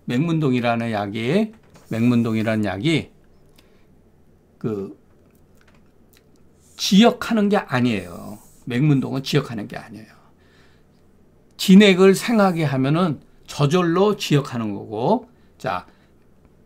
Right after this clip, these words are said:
반화는 거담지제지, 거담, 거담,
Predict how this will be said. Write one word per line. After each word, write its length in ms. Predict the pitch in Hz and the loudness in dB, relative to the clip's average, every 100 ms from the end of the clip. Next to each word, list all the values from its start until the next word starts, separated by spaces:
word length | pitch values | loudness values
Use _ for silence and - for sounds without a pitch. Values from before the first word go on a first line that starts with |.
| _ | _
반화는 720 | - 147 170 190 170 165 120 98 - - _ _ _ _ _ _ | -8 0 4 4 4 2 0 -4 -18 -20 _ _ _ _ _ _
거담지제지, 1200 | - 147 196 202 190 156 160 143 113 107 117 208 220 | -2 0 4 4 2 0 -2 -2 -2 -4 -4 -4 -4
거담, 500 | 135 147 180 165 151 | -4 0 2 2 0
거담, 500 | - 151 170 151 | -4 0 2 0